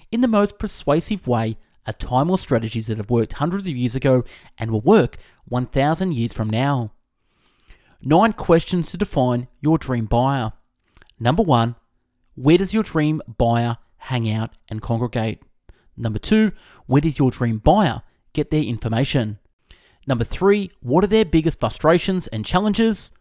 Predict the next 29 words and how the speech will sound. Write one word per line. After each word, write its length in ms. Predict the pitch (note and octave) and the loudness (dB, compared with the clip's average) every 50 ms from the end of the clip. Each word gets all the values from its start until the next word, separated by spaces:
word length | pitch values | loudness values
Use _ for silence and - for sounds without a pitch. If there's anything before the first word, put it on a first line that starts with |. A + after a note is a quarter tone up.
| _ _ _ _ _ | _ _ _ _ _
Four, 440 | - - F3+ F#3+ G#3 G#3+ G#3 F#3+ - - _ _ _ _ | -4 2 4 6 6 6 6 2 -2 -12 _ _ _ _
what 220 | B2 A2+ C#3 E3 | -2 0 0 0
are 40 | F#3 | 0
their 180 | - G3+ G3+ F3 | -2 -2 -2 -2
hopes, 540 | - - B2 A#2+ B2+ B2+ - - - - - - _ _ | 0 2 2 2 2 0 -4 -8 -10 -10 -12 -16 _ _
dreams, 540 | - - A2+ A#2 A#2 A2+ A2+ A2+ A2+ - - - - | -12 -6 -4 -2 -2 -2 -2 -4 -4 -8 -12 -12 -12
and 100 | A#2+ G#2+ | -10 -10
desires? 640 | A2 G#2 A#2 A2+ B2 C#3 C#3 B2+ A2+ - - - - - _ _ _ _ _ _ _ | -4 -2 0 2 2 2 0 0 -2 -4 -6 -8 -10 -14 _ _ _ _ _ _ _
Five, 480 | - - D3+ D#3+ E3+ F3 F#3 F3+ - - - _ _ - _ _ | -2 2 4 6 6 6 4 2 0 -6 -16 _ _ -20 _ _
what 180 | - B2+ D3+ E3 | 2 2 2 4
are 60 | D#3 | 4
their 160 | E3+ D#3 C3+ | 2 0 2
biggest 340 | - A#2+ G#2+ A#2 - - - | 0 -2 -4 -4 -6 -4 -2
fears? 520 | E3 F3+ F#3 D3 G#2+ A2 - - - - _ _ _ _ _ _ _ | -2 0 0 -2 -2 -4 -6 -8 -10 -12 _ _ _ _ _ _ _
Six, 540 | - - - - A3+ D3 - - - - - - _ _ _ _ _ _ | -10 -6 -4 -2 -2 -2 -2 -6 -8 -8 -10 -16 _ _ _ _ _ _
what 160 | - F#3 G#3+ | 0 0 0
is 100 | G3+ - | 2 2
their 100 | A3+ A3 | 2 2
preferred 440 | - A#3 A3 - G#3 F#3 F#3 F3+ - | 2 0 0 4 6 6 6 6 2
form 360 | - - C#3+ C#3 C#3+ C#3+ - - | -2 0 2 2 2 0 -2 -2
of 160 | - D3+ - - | -4 -4 -4 -4
communication? 880 | - F#3+ D3 A2+ A2 A2+ - - A#2+ B2+ C#3+ - - C3+ A#2+ A2 G#2 - _ _ - _ _ _ _ _ _ | -4 -2 -2 0 -2 -2 -2 -2 -2 -2 0 0 -2 -2 -2 -2 -6 -10 _ _ -20 _ _ _ _ _ _
Seven, 520 | - - - F#3+ F#3+ F#3+ G#3 G3+ F#3+ - - _ _ _ _ _ - | -10 0 2 2 4 4 2 -2 -4 -8 -12 _ _ _ _ _ -6
what 200 | A#2+ A#2 - - | -6 -4 -4 -6
phrases, 680 | - - D3+ D#3 F3 F#3 - F#3+ F#3+ F#3 F3+ - - - _ _ - | -6 0 2 2 2 2 2 2 2 2 2 -2 -6 -12 _ _ -14
exact 380 | E3+ - - F#3+ F#3 - - | -10 -4 -2 -2 -2 -2 -2
language, 420 | C#3+ C#3 C#3 D3 D3 D3 C#3+ - - - | -2 0 0 0 0 0 -2 -4 -8 -8
and 260 | - C3 B2 A2+ - - | -6 -6 -6 -6 -8 -10
vernacular 680 | G#2+ A#2+ A2+ A2+ D3 G#3 - - - A2+ G2 G2 G#2 | -6 -4 -2 0 0 -2 -2 -4 -6 -6 -6 -8 -10